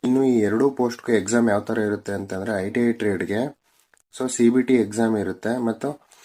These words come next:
ಟ್ರೇಡ್ ಟೆಸ್ಟ್ ಇದೆಯಾ ಇಲ್ವಾ ಅನ್ನೋದು ಬಿ ಎಮ್ ಎಲ್ ಮ್ಯಾನೇಜ್ಮೆಂಟು. So,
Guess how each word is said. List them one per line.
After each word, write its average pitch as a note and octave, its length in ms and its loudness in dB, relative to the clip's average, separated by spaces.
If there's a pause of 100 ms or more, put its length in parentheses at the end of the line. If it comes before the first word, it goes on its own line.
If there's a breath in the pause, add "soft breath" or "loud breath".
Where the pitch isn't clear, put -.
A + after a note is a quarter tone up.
(240 loud breath)
ಟ್ರೇಡ್ B2+ 300 2
ಟೆಸ್ಟ್ C3 280 -2
ಇದೆಯಾ A#2 240 0
ಇಲ್ವಾ A2+ 320 0
ಅನ್ನೋದು A2 320 -2
ಬಿ A2+ 240 2
ಎಮ್ A#2 140 2
ಎಲ್ A2+ 100 2
ಮ್ಯಾನೇಜ್ಮೆಂಟು. G2+ 840 -6 (360)
So, A2+ 340 -6